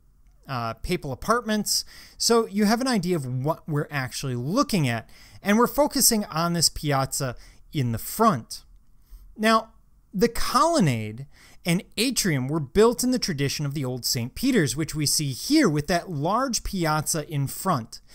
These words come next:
This comes from early Christian architecture, where most of the churches would have had a large courtyard.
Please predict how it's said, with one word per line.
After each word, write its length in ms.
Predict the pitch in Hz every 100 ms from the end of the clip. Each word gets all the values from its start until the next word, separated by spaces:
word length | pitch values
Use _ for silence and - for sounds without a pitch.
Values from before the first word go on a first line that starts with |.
| - - -
This 340 | 151 277 -
comes 440 | - - 185 185 185
from 380 | - 147 147 160
early 320 | - 135 131 147
Christian 520 | - 127 - 131 147
architecture, 640 | 220 269 226 147 127 - 147
where 140 | 165
most 420 | 156 185 294 -
of 80 | 240
the 80 | 247
churches 480 | - 302 233 190 143
would 220 | 156 240
have 80 | 202
had 340 | 147 165 170
a 60 | 170
large 480 | 123 127 131 -
courtyard. 720 | - - 302 214 123 107 101